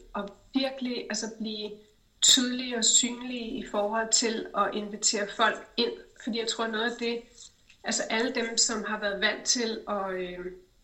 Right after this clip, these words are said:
altså, at komme i en klub og have deres sociale sådan netværk der, de har virkelig oplevet, hvor hårdt det har været, når der har været lukket ned,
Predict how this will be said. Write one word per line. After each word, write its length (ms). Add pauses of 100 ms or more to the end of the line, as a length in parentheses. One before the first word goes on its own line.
(140)
altså, 160
at 120
komme 560
i 40
en 180
klub 380 (400)
og 120
have 300
deres 200
sociale 680 (220)
sådan 460
netværk 560 (140)
der, 120 (400)
de 60
har 60
virkelig 320
oplevet, 360
hvor 80
hårdt 500
det 100
har 120
været, 360
når 100
der 160
har 140
været 160
lukket 260
ned, 200